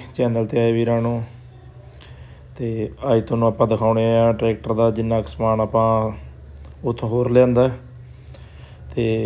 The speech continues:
ਇੱਕ ਸ਼ੋਅ ਮਿਲ ਗਈ ਆਪਾਂ ਨੂੰ, ਤੇ ਨਾਲ ਹੋਰ ਜਿਹੜਾ ਨਿੱਕਾ ਸਮਾਨ ਆ ਉਹ ਵੀ ਦਿਖਾਉਣੇ ਆ।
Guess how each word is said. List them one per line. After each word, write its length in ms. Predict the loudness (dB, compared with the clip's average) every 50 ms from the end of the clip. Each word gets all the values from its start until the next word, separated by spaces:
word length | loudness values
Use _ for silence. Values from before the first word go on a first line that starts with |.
| -4 -6 -8
ਇੱਕ 220 | -10 -10 -8 -10
ਸ਼ੋਅ 280 | -6 -2 0 2 2 2
ਮਿਲ 200 | 2 2 2 0
ਗਈ 180 | 0 2 2 2
ਆਪਾਂ 280 | 2 2 2 2 2 2
ਨੂੰ, 120 | 0 -2 -4 -8 -14 -20 -20 -20 -20 -20 -20 -20 -20 -20 -20 -20 -20 -20 -20 -20 -20 -20 -20 -20 -20 -20 -20 -20 -20 -14 -10
ਤੇ 60 | -6 -4
ਨਾਲ 280 | 0 2 2 4 4 2
ਹੋਰ 260 | 2 0 0 0 -2
ਜਿਹੜਾ 180 | -2 0 0
ਨਿੱਕਾ 320 | 0 0 -2 -4 -2 -2 -2
ਸਮਾਨ 340 | -2 -2 -2 -2 -2 0 0
ਆ 40 |
ਉਹ 80 | 0 0
ਵੀ 80 | -2 -2
ਦਿਖਾਉਣੇ 400 | -2 -2 -2 -2 -2 -2 -4 -4
ਆ। 80 | -4